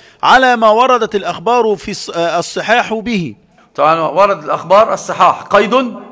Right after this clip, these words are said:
Speaker 2: يخرج الضعيف، فالضعيف لا يعتقد، لا عقيدة في الضعيف بحال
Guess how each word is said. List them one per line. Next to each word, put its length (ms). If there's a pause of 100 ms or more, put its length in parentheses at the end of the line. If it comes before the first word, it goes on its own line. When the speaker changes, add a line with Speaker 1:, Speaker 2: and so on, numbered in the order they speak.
(220)
Speaker 2:
يخرج 420 (1000)
الضعيف، 480
فالضعيف 440
لا 120
يعتقد، 340
لا 100
عقيدة 400
في 60
الضعيف 300
بحال 300